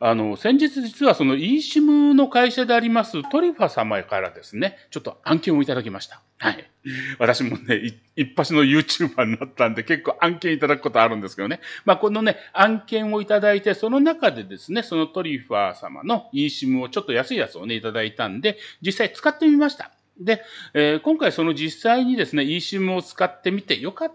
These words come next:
た点とか悪かった点、これをね、ほんと忖度なく、あの、情報公開、皆様にお伝えしていこうと思います。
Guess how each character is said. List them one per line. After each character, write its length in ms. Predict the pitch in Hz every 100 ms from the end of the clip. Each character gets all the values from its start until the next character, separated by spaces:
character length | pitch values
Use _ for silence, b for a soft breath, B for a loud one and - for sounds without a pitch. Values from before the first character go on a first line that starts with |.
| -
た 100 | 247
点 300 | - 127 113
と 100 | 120
か 140 | 117
悪 180 | 107 185
か 120 | -
っ 100 | 277
た 120 | - 123
点、 260 | 90 87 B B B
こ 100 | -
れ 60 | 147
を 80 | 156
ね、 60 |
ほ 80 | 165
ん 40 | 190
と 120 | 170
忖 280 | - 196 -
度 200 | 110 117
な 120 | 196
く、 180 | - -
あ 100 | 101
の、 220 | 98 95
情 160 | 92 98
報 140 | 101
公 120 | 107
開、 240 | 98 82 98
皆 160 | 110 104
様 220 | 104 120
に 80 | 214
お 60 | -
伝 280 | - 95
え 40 | 87
し 60 |
て 120 | - 90
い 40 |
こ 120 | -
う 60 | -
と 260 | 220 214 -
思 160 | - 87
い 40 |
ま 140 | -
す。 340 | - - -